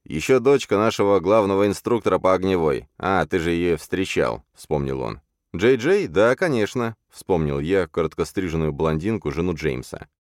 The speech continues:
"Кстати, я бы на твоем месте тренировался пока. У нас тут спортзал хороший, стрельбище, сам видишь, интерактивные мишени. Если в чем-то провисаешь, Джо может с тобой позаниматься.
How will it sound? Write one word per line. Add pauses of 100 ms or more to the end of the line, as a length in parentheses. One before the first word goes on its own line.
(500)
"Кстати,
я
бы
на
твоем
месте
тренировался
пока. (220)
У
нас
тут
спортзал
хороший, (100)
стрельбище,
сам
видишь,
интерактивные
мишени.
Если
в
чем-то
провисаешь,
Джо
может
с
тобой
позаниматься.